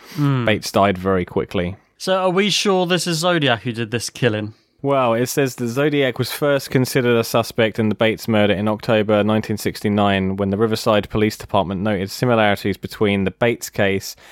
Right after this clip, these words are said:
Speaker 2: and Napa County's Zodiac killing of September twenty-seventh, nineteen sixty-nine.
Speaker 1: Right. So this is why it's so impossible to catch the guy, because they're like, "Well, this is probably him."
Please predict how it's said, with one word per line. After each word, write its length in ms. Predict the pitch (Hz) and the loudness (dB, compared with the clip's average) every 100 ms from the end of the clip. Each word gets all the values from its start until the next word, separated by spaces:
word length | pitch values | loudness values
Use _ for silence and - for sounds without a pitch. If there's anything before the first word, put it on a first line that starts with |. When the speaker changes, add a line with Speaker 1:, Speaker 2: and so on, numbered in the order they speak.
| - - | -20 -12
Speaker 2:
and 160 | 95 104 | -6 -2
Napa 240 | 110 - | -2 -2
County's 440 | - 104 95 101 95 | -2 -2 -2 -4 0
Zodiac 460 | 104 101 101 90 | 0 2 0 -2
killing 380 | - 104 95 92 | -2 0 0 -2
of 240 | 73 92 - | -4 -6 -4
September 400 | - - 104 98 | -8 -4 -2 -2
twenty-seventh, 680 | 104 95 - 95 87 - 98 | 0 0 0 0 -2 -4 -4
nineteen 340 | 87 - 90 | -2 -2 -2
sixty-nine. 540 | - - 95 87 90 | -2 -2 0 0 0
Speaker 1:
Right. 380 | 107 120 113 117 - - | -2 -2 -2 -4 -8 -8
So 140 | - | -4
this 260 | 143 185 214 | 0 -2 -2
is 160 | 196 170 | -4 -2
why 260 | 190 180 | 0 0
it's 180 | 165 156 | 0 -2
so 260 | - 156 151 | -2 0 0
impossible 500 | 139 160 156 143 131 | -2 -4 -4 -4 -6
to 80 | |
catch 340 | 123 156 147 - | -2 -2 -2 -6
the 80 | 113 | -6
guy, 380 | 110 131 120 - - - _ | -6 -6 -10 -12 -20 -20 _
because 360 | 147 160 143 127 | -2 2 2 2
they're 160 | 147 | 2
like, 260 | 139 135 135 | 4 4 2
"Well, 100 | 139 | 2
this 240 | 160 156 | 2 2
is 80 | 151 | 0
probably 380 | - 127 123 113 | 0 -2 -2 -4
him." 420 | 110 104 110 | -4 -4 -6